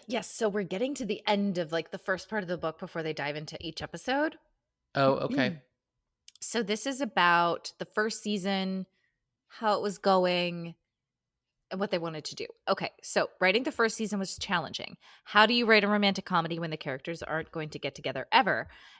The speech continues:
Speaker 1: And Will's sexuality was provocative enough, that's from David, and they didn't want to be in the position to teach anybody anything. That's what he said. And
Speaker 2: Okay.
Speaker 1: that's fair, I think.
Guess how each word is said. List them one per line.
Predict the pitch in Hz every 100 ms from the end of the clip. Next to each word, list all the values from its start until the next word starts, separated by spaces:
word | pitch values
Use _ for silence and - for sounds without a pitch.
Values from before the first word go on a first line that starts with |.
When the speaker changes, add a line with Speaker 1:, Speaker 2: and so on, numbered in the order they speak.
| -
Speaker 1:
And | 170
Will's | 156 196 208
sexuality | - 180 - 185 196 185 165
was | 156
provocative | - 175 156 143 208 196
enough, | 165 131 156 -
that's | 127 -
from | 165
David, | 117 113 143 - - -
and | - 190
they | 180
didn't | 175 190 -
want | 175 -
to |
be | 175 170
in | 156
the |
position | 156 156 147 - 160
to | - -
teach | - 349 - -
anybody | 151 143 135 120
anything. | 123 - - - 73
That's | 110 -
what | 143
he | 147
said. | - 131 - _ - - -
And | 208 226
Speaker 2:
Okay. | 269
Speaker 1:
that's | - 269 - - _ _ -
fair, | 440 226 95 - _ _ -
I | 165
think. | -